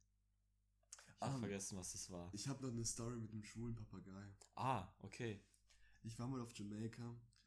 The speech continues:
Speaker 1: Ja.
Speaker 2: Und, ähm, Jamaika hat halt, hat einen Haufen Touristenattraktionen,
Speaker 1: Mhm. Mhm.
Speaker 2: was vor allem halt mit der exotischen Artenvielfalt zu
Speaker 1: Mhm.
Speaker 2: tun hat, die es dort gibt.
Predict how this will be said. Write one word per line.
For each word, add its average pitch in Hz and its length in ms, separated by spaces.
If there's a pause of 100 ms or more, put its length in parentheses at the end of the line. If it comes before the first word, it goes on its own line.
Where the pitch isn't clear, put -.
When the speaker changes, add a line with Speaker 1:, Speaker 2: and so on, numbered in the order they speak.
Speaker 1:
Ja. 98 360
Speaker 2:
Und, 110 500
ähm, 101 440 (520)
Jamaika 104 380
hat 107 60
halt, 104 320 (200)
hat 101 420
einen 101 200
Haufen 117 400
Touristenattraktionen, 113 1200
Speaker 1:
Mhm. 104 80
Mhm. 110 260
Speaker 2:
was 120 260
vor 113 140
allem 120 140
halt 117 160
mit 117 180
der 110 520 (160)
exotischen 120 540
Artenvielfalt 107 680
zu 113 80
Speaker 1:
Mhm. 110 40
Speaker 2:
tun 107 200
hat, - 140
die 107 40
es 107 80
dort - 180
gibt. 98 320